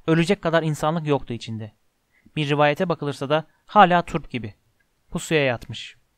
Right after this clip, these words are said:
Ama ona da inanmıyorum. Yandaşları bize katıldılar yine. Kimileri sanki derin bir uykudan uyanmış gibi. Dönecek olaydı, öyle yapmazlardı." "Çoğumuz yaşadığına inanıyoruz ama gücü mücü kalmamış diyoruz.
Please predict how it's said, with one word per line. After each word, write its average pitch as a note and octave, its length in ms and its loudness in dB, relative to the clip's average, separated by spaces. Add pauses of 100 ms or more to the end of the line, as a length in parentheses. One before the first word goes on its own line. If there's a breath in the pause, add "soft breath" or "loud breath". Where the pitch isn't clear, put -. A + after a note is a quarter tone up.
(180)
Ama G3 220 4
ona F#3 220 6
da D3+ 60 2
inanmıyorum. A#2 480 -4 (760)
Yandaşları E3 540 2
bize D3+ 160 0
katıldılar A#2 540 -4
yine. A2+ 260 -6 (600)
Kimileri G#3+ 420 4
sanki F#3+ 480 0
derin G#3 280 4
bir G#3 80 4
uykudan F3 380 2
uyanmış A#2 380 -2
gibi. A2 220 -10 (720)
Dönecek C#3+ 360 0
olaydı, E3+ 480 2 (200)
öyle E3 200 6
yapmazlardı." B2+ 760 0 (1600)
"Çoğumuz A#3+ 420 4
yaşadığına G3 480 2
inanıyoruz D3 480 0
ama D#3 300 0 (160)
gücü G3+ 300 0
mücü F3 200 2
kalmamış C#3 520 2
diyoruz. A#2 460 -8